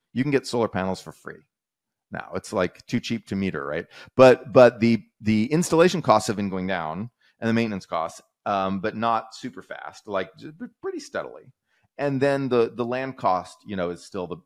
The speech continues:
the big cost. And going forward, that is going to be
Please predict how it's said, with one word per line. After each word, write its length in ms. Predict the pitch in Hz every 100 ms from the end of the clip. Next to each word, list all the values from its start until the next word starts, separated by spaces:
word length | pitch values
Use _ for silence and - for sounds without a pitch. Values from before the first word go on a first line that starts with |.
| -
the 100 | 92
big 200 | 104 92
cost. 320 | 110 95 -
And 220 | 95 98
going 220 | 120 120
forward, 540 | - 156 143 101 90 87 _ _ _
that 360 | 92 113 117
is 140 | 113 98
going 180 | 101 95
to 60 |
be 320 | 87 87 90